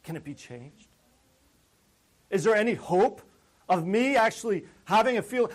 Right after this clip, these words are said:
I don't want, I don't want that disconnect, but I feel that disconnect,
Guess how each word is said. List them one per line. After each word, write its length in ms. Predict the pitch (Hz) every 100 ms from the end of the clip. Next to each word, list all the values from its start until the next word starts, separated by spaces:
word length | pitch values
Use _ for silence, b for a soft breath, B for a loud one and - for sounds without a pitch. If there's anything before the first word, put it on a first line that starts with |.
| B
I 140 | 220
don't 180 | 277 208
want, 360 | 202 247 330
I 180 | 294 220
don't 200 | 254 254
want 320 | 220 294 320
that 260 | 269 226 180
disconnect, 720 | 202 220 - 190 165 220 262 - B -
but 100 | 233
I 100 | 214
feel 360 | 214 294 330
that 180 | 294 240
disconnect, 520 | 220 - 208 214 233